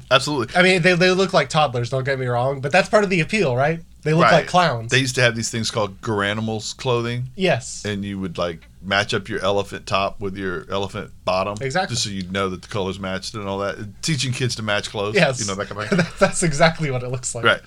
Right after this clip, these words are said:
Speaker 1: Jericho backstage with, um, with a promo, and, you know, he repeats the "I'm the God of Thunder, I'm the God of War" thing.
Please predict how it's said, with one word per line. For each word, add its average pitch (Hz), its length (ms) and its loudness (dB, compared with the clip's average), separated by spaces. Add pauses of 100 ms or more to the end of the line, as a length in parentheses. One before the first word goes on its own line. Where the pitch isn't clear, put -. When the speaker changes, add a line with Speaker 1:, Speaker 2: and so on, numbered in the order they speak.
(240)
Speaker 1:
Jericho 190 560 6
backstage 135 760 2
with, 123 220 2
um, 104 500 0 (1300)
with 127 120 2
a 117 120 2
promo, 139 560 6
and, 120 120 2
you 113 60 0
know, 107 60 2
he 120 100 2
repeats 117 540 -2
the 104 420 -4 (500)
"I'm 113 180 2
the 110 60 -2
God 107 260 4
of 98 100 -8
Thunder, 107 240 0
I'm 98 100 0
the 95 80 -4
God 90 200 -2
of 85 120 -10
War" 143 240 4
thing. 127 400 0